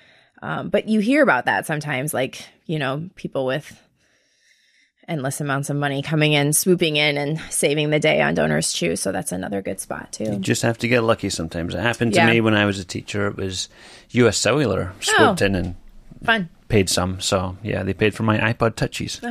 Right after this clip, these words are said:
Speaker 1: nice. See, but, like, was it, like, Christmas or what?
Speaker 2: Yeah, it was. It
Speaker 1: Yeah.
Speaker 2: felt like it for
Speaker 1: Yeah,
Speaker 2: sure.
Speaker 1: it's
Speaker 2: Yeah.
Speaker 1: awesome. Um, and then here in Cedar Rapids, anyway, we, when I was teaching, there, this tech company no longer exists, but they had, um,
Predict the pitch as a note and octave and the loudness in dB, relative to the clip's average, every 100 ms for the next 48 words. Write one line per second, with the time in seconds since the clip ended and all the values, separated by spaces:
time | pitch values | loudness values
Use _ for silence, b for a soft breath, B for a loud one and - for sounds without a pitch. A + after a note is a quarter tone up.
0 | C4 A#3+ A3 - A3 F#3+ - A#3+ C4+ C4+ | -8 -4 -2 0 0 -2 0 2 4 4
1 | A3+ G#3+ G#3 - A3 A#3+ F#3 G3 A3 A#3 | 4 4 2 2 4 4 4 4 2 0
2 | D4+ D4+ G#3+ E3 G3+ D3 - C#3 E3+ G#2+ | 2 0 2 2 2 0 4 4 6 6
3 | D3 C3 F3 G2+ B2+ D3 F2+ - B2+ G2 | 4 4 0 2 4 4 2 -2 -4 -2
4 | G2 C3+ B2+ - - A2 C#3 F#3 F3 - | 0 -2 -2 -8 -6 -4 -4 -6 -10 -16
5 | B B B B B B B G#3+ G3+ G3+ | B B B B B B B 4 4 4
6 | F#3 G#3+ G#3 G3+ G3 F#3+ F#3+ C#4 B3+ A3 | 2 4 4 6 4 2 4 4 4 2
7 | F#3 G3+ G3 E3+ D#3+ D#3 D#3+ E3+ F#3 F#3 | 4 4 2 0 0 2 0 0 0 0
8 | F3+ - _ _ F#3+ E3+ D#3 D#3 D#3 - | -2 -6 _ _ -6 -2 0 0 -2 -4
9 | A3+ - D#3 D3 D3 D3 C#3+ - - F3 | -8 -4 -2 -2 -2 -2 -2 -8 -18 -8
10 | D#3 D#3+ - - - - - D#3 F#3 E3 | -4 -4 -6 -10 -12 -14 -14 -12 -10 -8
11 | D#3 D3+ D3+ C#3+ D3+ D#3 F#3 - D#3 D3 | -6 -6 -4 -4 -4 -2 -2 0 0 2
12 | C#3 D#3+ D#3+ D#3+ D#3 D3+ D3 - D#3+ D#3 | 2 0 0 0 2 0 -2 -6 -6 -4
13 | D3+ D3+ D#3+ | -4 -6 -8